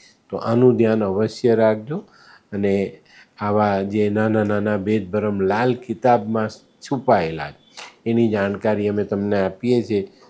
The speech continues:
તો આવા વીડિયો ચોક્કસ જુઓ, લાઈક કરો, શેર કરો અને જેને જેને જરૂરિયાત છે ત્યાં સુધી આવા વીડિયો ચોક્કસ પહોંચાડો, જેથી તમને જીવનમાં ઘણી મોટી રાહત મળી શકે છે.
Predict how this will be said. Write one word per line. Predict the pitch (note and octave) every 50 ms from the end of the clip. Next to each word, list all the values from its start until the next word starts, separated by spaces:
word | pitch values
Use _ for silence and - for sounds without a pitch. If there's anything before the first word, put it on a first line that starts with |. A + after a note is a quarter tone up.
| - - _
તો | G2+
આવા | G2 F#2+ G2 G2+
વીડિયો | G2 F#2+ G2+ F#2+ G2+ G2+ G2
ચોક્કસ | F#2+ - - F#2 - - - - G#2+ G2 F#2+ F#2+ F#2 -
જુઓ, | - G2+ G2+ G#2 G#2 G#2+ G#2+ G#2+ G#2 - - - - - - - - - - _ _ - F#2+
લાઈક | F#2+ F#2+ G2+ G#2 G2+ - -
કરો, | - A2+ A2 G#2+ A2 G#2+
શેર | G2+ - - G#2 G#2 G#2+ G2+
કરો | F#2+ - A2+ G#2+ G#2+ A2 G#2+
અને | G#2+ G#2 G2+ G#2 G2+ G#2 G2+ F#2+ F#2+
જેને | F2 F#2 G2 G2 A2+ A2 A2 A2
જેને | G#2+ G2 G#2 G2+ G#2 G2+
જરૂરિયાત | F2+ - G#2+ G#2 G2+ G#2+ G#2 G#2 G#2 G#2 G2+
છે | F#2+ - G#2
ત્યાં | F#2+ - - A#2 A#2 C3+
સુધી | - A#2 A2 G#2 A2
આવા | G#2+ G#2 G#2 G#2+
વીડિયો | G#2 F#2+ G2+ G2 G2 G2+ G2
ચોક્કસ | G2 - G2 - - - - G#2+ G2+ - -
પહોંચાડો, | - G3 F#3 - - G3 F2 E2 E3 - - - - - - _ _ -
જેથી | - B2 B2 A2+ B2
તમને | A2+ - A2+ G#2+ G#2+ G#2+
જીવનમાં | G2+ F#2 G2+ G2 G2 G2+ G2+ G2+ G2+ G2+ G2 F#2+ C3+ - - _ _ _ - - _ _ -
ઘણી | - A#2 B2 C3+ D3 C3
મોટી | A#2 G#2+ G#2+ G2 - G2+ F#2+ F#2
રાહત | F#2 F2 E2+ E2+ F#2+ F#2+ F#2 F2
મળી | F2+ F2 E2+ E2 E2+ F2 F2+
શકે | - - G#2 - - G2 F2+
છે. | E2+ - -